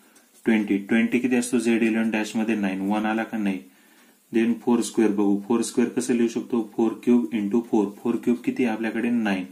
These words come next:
आणि फोर as it is, हे किती झाले? थर्टी सिक्स. थर्टी सिक्स झेड इलेव्हन डॅश मध्ये किती येईल मग? थर्टी थ्री प्लस थ्री, म्हणजे थ्री आलेले. वन भेटलेलं आहे का? नाही. four raise to five बघू, four raise to four into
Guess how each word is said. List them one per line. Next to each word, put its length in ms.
आणि 280
फोर 180
as 280
it 160
is, 80
हे 160
किती 200
झाले? 260
थर्टी 360
सिक्स. 380
थर्टी 260
सिक्स 240
झेड 240
इलेव्हन 320
डॅश 320
मध्ये 200
किती 220
येईल 120
मग? 260
थर्टी 340
थ्री 480
प्लस 380
थ्री, 160
म्हणजे 540
थ्री 140
आलेले. 340
वन 240
भेटलेलं 380
आहे 100
का? 100
नाही. 240
four 280
raise 300
to 40
five 160
बघू, 340
four 140
raise 240
to 40
four 320
into 340